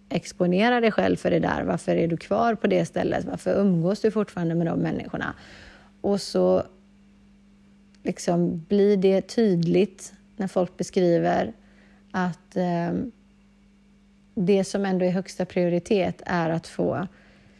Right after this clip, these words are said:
delta och tillhöra och bli godkänd. Och så ur-, urholkar man sig själv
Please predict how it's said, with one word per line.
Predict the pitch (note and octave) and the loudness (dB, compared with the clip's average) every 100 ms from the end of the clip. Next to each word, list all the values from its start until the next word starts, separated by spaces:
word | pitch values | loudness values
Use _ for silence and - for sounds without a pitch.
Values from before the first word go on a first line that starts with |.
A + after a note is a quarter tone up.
| _ _ _ _ _ - | _ _ _ _ _ -6
delta | F3 G3 F3 F3 - F#3 F3 F3+ | 2 4 6 2 0 0 2 2
och | - - F#3 F3+ | -2 -4 -4 -2
tillhöra | G3 F3+ E3+ F3 F3 E3+ E3+ | 0 2 2 0 2 0 0
och | - E3+ | -2 0
bli | F#3 G#3+ | 4 2
godkänd. | F#3 F#3 - - - - _ _ _ _ _ _ _ _ _ _ _ _ _ _ _ _ _ _ _ _ _ - | 2 -2 -6 -8 -10 -12 _ _ _ _ _ _ _ _ _ _ _ _ _ _ _ _ _ _ _ _ _ 0
Och | G3 | 2
så | - | 2
ur-, | - G#3+ E3+ - - - | 4 4 4 0 -12 2
urholkar | G#3+ F#3 F3 E3+ - E3+ | 6 6 6 4 4 2
man | F3 F3 | 2 2
sig | F3 | 2
själv | - F#3+ E3 | 4 4 4